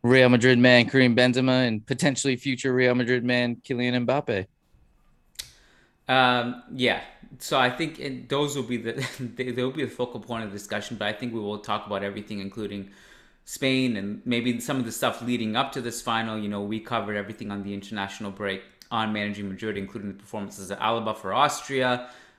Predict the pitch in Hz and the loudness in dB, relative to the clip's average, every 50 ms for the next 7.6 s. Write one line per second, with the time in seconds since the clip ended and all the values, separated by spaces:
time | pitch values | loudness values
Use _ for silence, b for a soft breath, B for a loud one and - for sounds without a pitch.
0 | B - 117 117 117 117 - - - - - 110 113 110 107 - 113 107 - - | B -6 -2 0 0 0 -2 -4 -10 -10 -6 -4 -4 -4 -4 -4 -6 -6 -8 -6
1 | - 127 120 117 117 117 107 107 107 107 104 98 107 107 104 101 101 104 101 - | -2 -2 0 0 0 -2 -2 -2 -2 -2 -4 -2 -2 0 0 0 0 -2 -4 -6
2 | - 113 107 107 107 104 104 98 101 101 120 147 147 143 - 127 120 - 127 117 | -6 -6 -6 -4 -4 -4 -6 -6 -6 -4 -2 -2 -2 -2 -4 -6 -4 -2 -2 -4
3 | 101 107 104 104 101 104 110 107 101 95 - - - - - - - _ _ _ | -4 -4 -6 -6 -4 -2 -2 -2 -2 -4 -6 -12 -20 -20 -20 -20 -20 _ _ _
4 | _ _ - - - - - 113 120 107 110 120 113 113 107 98 - - - - | _ _ -20 -20 -14 -4 -2 0 0 0 0 0 0 0 0 -2 -6 -12 -10 -6
5 | 110 98 92 - - - 104 107 101 - - 123 123 - 127 113 110 107 B B | -4 -4 -4 -4 -4 -4 -4 -4 -6 -6 -6 -6 -6 -4 -4 -2 -2 -4 B B
6 | B B B B B - - 170 156 143 135 127 - - - - - - - _ | B B B B B -4 0 2 4 4 2 0 -2 -8 -18 -20 -20 -20 -20 _
7 | _ _ - 131 127 123 120 117 - - 127 - | _ _ 0 2 2 2 2 0 -2 -6 -10 -10